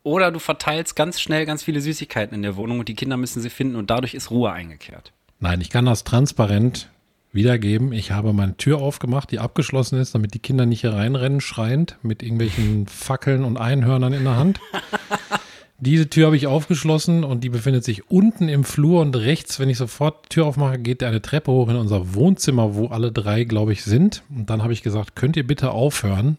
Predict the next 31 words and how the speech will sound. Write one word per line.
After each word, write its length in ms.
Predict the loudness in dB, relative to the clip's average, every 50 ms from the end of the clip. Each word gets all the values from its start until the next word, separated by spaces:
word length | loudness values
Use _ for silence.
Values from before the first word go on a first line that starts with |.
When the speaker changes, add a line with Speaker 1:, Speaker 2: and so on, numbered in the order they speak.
| _ _
Speaker 2:
Und 160 | -6 -4 -2
dann 160 | 0 0 0 0
haben 120 | 0 0
die 100 | 0 -2
gesagt, 420 | -2 -2 0 -2 -2 -4 -8 -16 -12 -8
„Ja“, 360 | -4 -4 -2 -2 0 0 0
und 80 | 0
dann 80 | 0 -2 -2
habe 60 | -2
ich 40 | -2
die 80 | -4 -2
Tür 140 | 0 0 0
wieder 140 | 0 0
geschlossen. 340 | -2 -4 -6 -10 -14 -14 -16 _ _ _ _ _ _ _ _ _ _ _ _ -16
Speaker 1:
<laughs> 500 | -14 -10 -8 -8 -8 -8 -8 -8 -8 -6
„Könnt 180 | -6 -4 -2 -2
ihr 80 | -2
bitte 300 | 0 -2 -2 0 0 0
aufhören? 420 | 0 0 -2 -2 -2 -2 -2 -2 -4 -8 -14 -18 -18 -16 -4 0
Könnt 160 | 2 2 4
ihr 40 | 4
bitte 200 | 4 4 6 6
aufhören 320 | 4 4 4 2 0 0
zu 100 | -2 -6
existieren?“ 720 | -6 -6 -8 -12 -14 -12 -8 -4 -2 -2 -2 -2 -6 -10 -16 _ _ _ _ _ _ _ _ _ _ _ _ _ _ _ _ _ _ _
Danke. 320 | -14 -12 -12 -8 -4 -4 -2
Speaker 2:
Ja, 180 | -2 -2 -4 -8 _ _ -14 -4 0
na, 140 | 2 4 4
ich 80 | 4
habe 100 | 4 4
ja 60 | 4